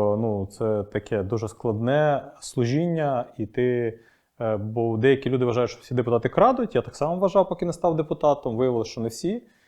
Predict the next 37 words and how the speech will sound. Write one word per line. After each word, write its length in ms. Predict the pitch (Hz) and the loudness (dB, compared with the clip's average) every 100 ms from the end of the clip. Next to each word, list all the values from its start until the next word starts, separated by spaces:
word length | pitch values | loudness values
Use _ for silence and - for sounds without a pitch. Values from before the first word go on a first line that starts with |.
| _ _ | _ _
І, 360 | 131 120 117 117 | -2 0 2 2
на 100 | 120 | 2
жаль, 200 | 135 120 | 4 2
я 80 | 113 | 0
в 40 | |
цій 160 | - 127 | -2 -4
меншості. 520 | 180 196 190 - 135 | -4 -4 -6 -4 -6
І, 500 | - 135 120 117 113 113 113 113 113 113 120 127 | -4 -4 -2 0 2 2 0 -2 -4 -6 -6 -2
на 120 | 120 | 0
жаль, 420 | 117 147 175 151 131 | 4 6 6 4 2
ну, 120 | 127 | 0
це 120 | - | 0
дуже 200 | 139 139 | 2 0
складна, 420 | - 127 120 147 | 0 0 4 6
важка 640 | 143 120 - 139 143 127 - - | 4 2 2 6 6 6 -4 -4
робота, 480 | 123 120 160 185 | 0 4 4 4
яка 160 | 120 127 | 0 0
вимагає 260 | 123 127 117 | 0 0 2
багато 360 | 123 120 - | 4 2 2
часу, 300 | - 262 262 | -4 -4 -2
багато 260 | 127 135 151 | 0 0 0
ресурсів, 460 | 160 269 240 196 - - _ _ | -2 -4 -2 -2 -2 -10 _ _
а 140 | - 127 | 0 2
віддача, 500 | 135 135 196 196 147 | 2 4 4 4 -4
ну, 220 | 151 143 | -2 -2
достатньо 720 | 113 123 147 139 131 117 113 | -2 -2 -2 -2 -2 -4 -4
невелика. 640 | 110 113 92 82 - - - - | -2 -2 -2 -4 -8 -16 -18 0
По-друге, 400 | 151 170 170 135 | 4 6 6 6
я 140 | 143 | 4
голова 340 | 131 139 143 135 | 4 6 6 6
правління 420 | 127 113 120 110 | 4 2 0 2
О 100 | 110 | 0
С 60 | 104 | 0
Б 120 | 107 | 0
Б 300 | 101 92 110 | 2 2 2
багатоквартирного 640 | 127 147 151 151 185 185 | 2 0 -2 -6 -2 -2
будинку, 560 | 185 196 226 226 240 | 0 0 -2 -2 -6